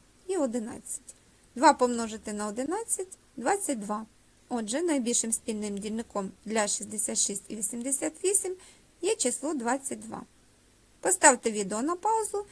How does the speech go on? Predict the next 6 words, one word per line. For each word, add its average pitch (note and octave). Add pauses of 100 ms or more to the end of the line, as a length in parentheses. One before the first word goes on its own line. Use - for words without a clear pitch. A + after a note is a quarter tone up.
(260)
і D4+
самостійно G#3+
виконайте F4+
четверте B3
завдання. A3 (1800)
Перевіряйте. D4